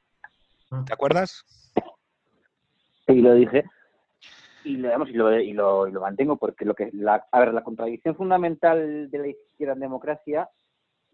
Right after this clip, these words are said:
Speaker 3: cuando eta estaba activa, y ya hemos decía antes de, de Zapatero, era, bueno, sí, nuestro enemigo electoral es la derecha, pero hay una cosa que es prioritaria, que es acabar con eta. Ahora la contradicción fundamental abiertamente es estrictamente la derecha. Y como por les viene bien, pues se, se,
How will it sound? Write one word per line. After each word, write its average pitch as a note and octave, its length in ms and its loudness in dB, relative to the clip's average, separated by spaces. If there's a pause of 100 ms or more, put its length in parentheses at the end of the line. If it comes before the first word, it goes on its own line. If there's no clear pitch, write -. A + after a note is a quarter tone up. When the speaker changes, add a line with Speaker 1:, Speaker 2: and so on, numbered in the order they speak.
(120)
Speaker 3:
cuando A2+ 280 -8
eta A#2 100 -8
estaba C#3 240 -6
activa, C#3+ 560 -4 (140)
y A2+ 180 -14
ya A2 60 -10
hemos A2+ 120 -14
decía A#2+ 320 -4
antes A#2 180 -6
de, A#2 100 -16
de A2 160 -6
Zapatero, C3+ 480 0
era, B2 160 2
bueno, B2 280 -2
sí, C3+ 80 -12
nuestro G#2+ 280 -10
enemigo A#2 260 -4
electoral C3 480 2
es B2 60 -6
la B2+ 100 -2
derecha, D3 420 -2
pero A#2+ 300 -6 (400)
hay A#2+ 340 -4
una B2+ 160 -8
cosa B2+ 240 -10
que C3 120 -8
es C3+ 80 -10 (120)
prioritaria, B2+ 420 -4
que E3 60 -16
es - 60 -18
acabar A#2 240 -2
con G2 160 -10
eta. F2 220 -12 (440)
Ahora C3 220 4
la C#3+ 80 4
contradicción C3 440 -4
fundamental C#3+ 440 -4
abiertamente C3+ 540 -6
es - 80 -10 (120)
estrictamente B2+ 540 -6
la A2+ 120 0
derecha. F#2 420 -10 (440)
Y B2 80 -2
como B2+ 200 2
por B2 180 2
les F3 320 2
viene G#3 200 0
bien, A3 280 2
pues - 180 -4
se, A2+ 280 -2
se, A2 120 -2